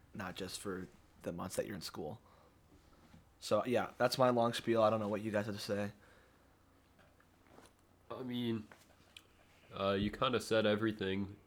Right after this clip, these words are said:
Speaker 2: but yeah, I, one thing that you need to take into consideration too is depending on the area where your college is,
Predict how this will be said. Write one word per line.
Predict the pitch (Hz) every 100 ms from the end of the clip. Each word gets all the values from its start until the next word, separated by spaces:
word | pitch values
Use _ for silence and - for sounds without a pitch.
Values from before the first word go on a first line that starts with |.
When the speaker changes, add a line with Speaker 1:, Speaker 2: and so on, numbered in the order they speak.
| - - - - _ _
Speaker 2:
but | 98 98
yeah, | 107 107
I, | 104 101 - - _
one | 95 95 107 107 107 104 - -
thing | 101 101 101 101
that | 98
you | 90 101
need | 104
to | 101 98 98 95 - _ -
take | - 107 107
into | 104
consideration | 95 107 - 107 101 104 104 95
too | - 107 104 98
is | 95 -
depending | - 101 104 110
on | 110 107
the | 101 -
area | 90 98 104 107 104 104 - - _ _ _ _
where | 98 95
your | 92
college | 98 95 104 110
is, | 117 123 123 -